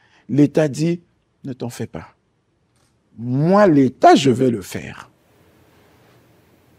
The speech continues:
Et on constate que l'État, confronté à tous les problèmes, n'arrive plus à garantir à la société les ressources nécessaires pour assurer la maintenance.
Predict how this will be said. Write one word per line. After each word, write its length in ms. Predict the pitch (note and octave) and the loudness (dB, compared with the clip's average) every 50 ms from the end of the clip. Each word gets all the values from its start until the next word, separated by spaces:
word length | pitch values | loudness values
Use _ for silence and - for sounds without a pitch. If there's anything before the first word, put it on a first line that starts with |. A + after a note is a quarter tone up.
| _ _ _ _ _ _ - - | _ _ _ _ _ _ -12 -10
Et 80 | G#2+ | -10
on 100 | G2 G2+ | -10 -10
constate 420 | - - G2 G#2 - - A#2+ A#2+ - | -10 -12 -12 -12 -10 -10 -10 -10 -10
que 120 | - G2 | -12 -12
l'État, 380 | F2+ F2+ F2 - - G2+ - - _ _ _ _ _ _ _ _ _ _ _ _ _ _ - | -12 -12 -14 -12 -12 -14 -14 -16 _ _ _ _ _ _ _ _ _ _ _ _ _ _ -4
confronté 640 | - C3+ C3+ D3 - C#3+ C#3 C3+ - - A3 - - - | -2 0 0 0 -2 -4 -4 -2 0 2 2 2 2 0
à 120 | C3+ B2+ | -6 -8
tous 240 | - _ - C#4+ G4 | -6 _ 2 4 8
les 140 | B3 A3+ - | 8 8 8
problèmes, 520 | - - - D3+ C3+ C3 - - C4+ C4+ - _ _ _ _ _ _ _ _ | 6 4 0 2 2 0 0 -2 -4 -6 -10 _ _ _ _ _ _ _ _
n'arrive 520 | - C#3+ B2 B2+ C3 B2+ D#3+ G3+ F#3 D3 - | -6 -2 0 0 2 2 2 0 -2 -2 -4
plus 160 | - F#3 - - - | -4 -4 -2 -2 -2
à 120 | - C3+ | -6 -4
garantir 800 | A#2 C3+ D#3 D#3 D3 D#3 D#3+ D#3 D3+ - - D4 D#4 D#4+ C#4+ - - | -2 0 2 2 2 2 0 0 0 2 4 4 4 4 2 -2 -4
à 100 | - - | -2 -2
la 120 | - C3 C#3 | -2 -2 -2
société 600 | - - C3 - - A#2 G#2+ - - D#3 B3+ B3+ - - - _ _ _ _ - | -4 -8 -10 -8 -8 -10 -8 -6 -6 -6 -6 -8 -12 -20 -20 _ _ _ _ -4
les 180 | - - C#3+ C3+ | 2 4 4 6
ressources 420 | A#2+ C3+ C#3+ - - F3+ D#3+ - | 4 4 2 2 0 -2 0 0
nécessaires 640 | C3+ B2 A#2+ A2 - B2+ A2+ G#2 - C#3+ C#3+ D3+ E3 | -2 -4 -4 -4 -6 -8 -10 -4 -2 0 0 0 0
pour 360 | - - C3 B2+ C#3 D3 D3 - _ _ _ _ _ _ _ - | -4 -8 -6 -4 -4 -4 -6 -8 _ _ _ _ _ _ _ -14
assurer 520 | - A#2 G#2+ - - - A#2 A#2+ A#2 C3+ B2 | -12 -12 -12 -12 -12 -12 -10 -8 -8 -8 -8
la 100 | A2 G#2 | -8 -10
maintenance. 720 | G2 F#2 E2+ - - D#2+ C#2 C#2+ - - - - - | -14 -16 -18 -18 -20 -20 -20 -20 -20 -20 -20 -20 -20